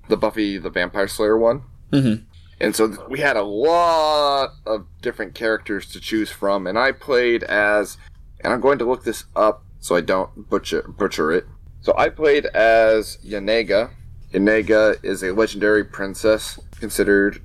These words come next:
Speaker 1: to be the mother of the Mosi people in Burkina Faso.
Speaker 2: I understood,
Speaker 1: Oh.
Speaker 2: like, three of those words?
Speaker 1: Yeah, so I, I played as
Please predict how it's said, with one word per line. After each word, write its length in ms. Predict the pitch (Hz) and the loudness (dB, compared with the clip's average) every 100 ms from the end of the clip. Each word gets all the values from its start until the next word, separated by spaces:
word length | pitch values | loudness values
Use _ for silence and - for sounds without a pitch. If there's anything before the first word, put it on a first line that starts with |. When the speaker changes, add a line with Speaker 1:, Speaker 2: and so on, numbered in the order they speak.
| - | -4
Speaker 1:
to 60 | |
be 120 | - 104 | 2 2
the 100 | 95 | 2
mother 380 | 95 101 113 | 0 2 2
of 160 | - 95 | 2 -2
the 80 | 101 | -4
Mosi 400 | 110 135 - 95 | -2 -2 -2 -6
people 440 | 101 95 113 123 - - - - - | -4 0 0 0 -4 -18 -18 -16 -8
in 360 | - 101 101 - - - - - | -4 -4 -8 -14 -16 -18 -18 -2
Burkina 440 | 120 - 95 98 | -2 -2 -4 -4
Faso. 520 | - 65 - - - - - - - - - | 0 0 0 -4 -10 -12 -18 -20 -20 -12 -4
Speaker 2:
I 260 | 101 151 | -2 -2
understood, 680 | 127 90 87 - 92 87 80 | -2 -4 -6 0 2 0 -4
Speaker 1:
Oh. 40 | - _ _ - - _ | -20 _ _ -20 -20 _
Speaker 2:
like, 180 | 95 92 | -12 -12
three 260 | - 107 | -6 -2
of 100 | 127 | -2
those 240 | 139 170 175 | 2 0 0
words? 440 | 185 208 - - _ _ _ - - - | -4 -6 -12 -18 _ _ _ -20 -8 2
Speaker 1:
Yeah, 200 | 147 - - | 2 2 -8
so 340 | - 131 101 - - - - - - | 0 2 2 -4 -20 -20 -20 -10 -2
I, 240 | 160 156 - | 0 0 -2
I 100 | 156 | -4
played 420 | 170 156 151 127 - - - - | 0 2 2 -4 -14 -20 -20 -4
as 320 | 107 120 113 | 0 2 0